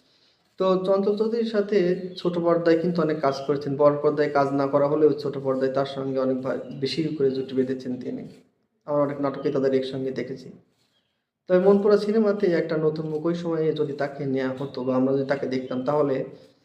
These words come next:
একটা ভালো অবস্থায় সৃষ্টি হতো তাকে নিয়ে। তিনি অন্য পর্যায়ে চলে যেতে পারত। সব রাত-, অর্থাৎ, আহ, সাদিয়া জাহান প্রভার যে ক্যারিয়ারটা ছিল, এ-,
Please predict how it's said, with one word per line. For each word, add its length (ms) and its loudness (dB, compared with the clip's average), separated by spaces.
একটা 280 2
ভালো 340 2
অবস্থায় 440 2
সৃষ্টি 320 -8
হতো 160 -2
তাকে 280 -4
নিয়ে। 160 -2
তিনি 260 -2
অন্য 420 0
পর্যায়ে 320 2
চলে 200 -2
যেতে 160 -4
পারত। 380 -4
সব 200 0
রাত-, 300 0
অর্থাৎ, 600 -2
আহ, 300 2
সাদিয়া 360 0
জাহান 200 -2
প্রভার 520 2
যে 160 -2
ক্যারিয়ারটা 560 2
ছিল, 400 -2
এ-, 180 -4